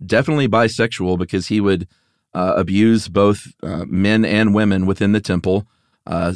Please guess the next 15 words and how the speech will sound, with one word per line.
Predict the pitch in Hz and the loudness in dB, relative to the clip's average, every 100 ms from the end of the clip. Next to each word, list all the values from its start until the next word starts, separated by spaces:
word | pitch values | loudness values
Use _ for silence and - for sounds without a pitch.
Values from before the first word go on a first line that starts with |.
| - | -8
some | - - - 113 104 | -14 -12 -6 -2 0
accusations | 104 98 104 92 101 - 101 95 | 0 0 -2 0 0 0 -2 -2
that | 95 - | -4 0
they | 95 | 0
were | 98 95 | 2 0
underage, | - 92 98 90 95 113 | -2 -2 0 0 0 -4
of | - | -4
course. | 92 110 - - _ _ _ _ - | -2 -2 -4 -14 _ _ _ _ -2
And | 117 | 2
in | 110 | 4
late | 117 139 120 | 4 2 0
nineteen | 127 139 131 | -2 0 -2
seventy-three, | 135 127 117 107 123 131 | 0 0 0 0 0 2
in | 101 | 2
December, | 95 95 - 131 113 92 | 0 -2 -2 0 2 0